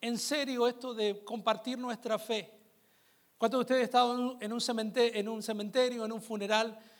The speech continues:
y usted sabe que la persona que acaba de morir es carnal, que no le servía al Señor, que no conocía al Señor, pero inmediatamente después que murió,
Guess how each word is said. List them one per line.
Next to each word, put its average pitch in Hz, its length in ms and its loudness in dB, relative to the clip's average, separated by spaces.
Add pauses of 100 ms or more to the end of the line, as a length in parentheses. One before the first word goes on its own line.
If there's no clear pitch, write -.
(380)
y 214 60 -2
usted 220 200 2
sabe 294 420 6
que 285 100 0
la 269 100 4
persona 277 380 2
que 226 80 -4
acaba 269 380 4
de 262 80 0
morir 277 400 2 (1200)
es 247 320 4 (640)
carnal, 202 760 2 (1200)
que 214 180 2
no 262 160 8
le 285 80 6
servía 269 440 4
al 254 80 2
Señor, 247 360 0
que 240 100 -2
no 262 240 2
conocía 254 520 0
al 240 80 -2
Señor, 240 320 -2
pero 247 120 0
inmediatamente 285 840 2
después 277 300 -2
que 269 120 -4
murió, 254 460 2